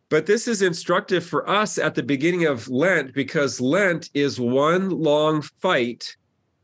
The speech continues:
against the threefold concupiscence. Through our Lenten practices, we are striving to become royalty.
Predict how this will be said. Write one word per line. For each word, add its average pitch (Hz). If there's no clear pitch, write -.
against 147
the 135
threefold 151
concupiscence. 143
Through 180
our 160
Lenten 151
practices, 143
we 135
are 175
striving 135
to 135
become 127
royalty. 127